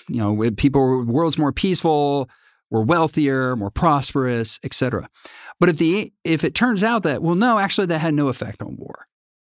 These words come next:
well, then that very much changes, I think, the narrative about the necessity of these institutions, right? If you, you know,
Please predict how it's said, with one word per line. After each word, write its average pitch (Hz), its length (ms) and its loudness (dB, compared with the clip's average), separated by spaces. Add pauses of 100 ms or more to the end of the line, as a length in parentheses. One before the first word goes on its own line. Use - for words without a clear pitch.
(320)
well, 160 80 4
then 214 120 4
that 277 120 4
very 269 200 2
much 185 240 -2
changes, 185 680 0
I 135 100 0
think, 151 180 0
the 131 80 2
narrative 151 560 0
about 131 460 0
the 127 200 2
necessity 143 640 2
of 117 120 0
these 113 180 -2
institutions, - 880 0
right? 120 260 -2 (240)
If 139 160 2
you, 226 400 2 (220)
you 202 120 0
know, 135 80 -2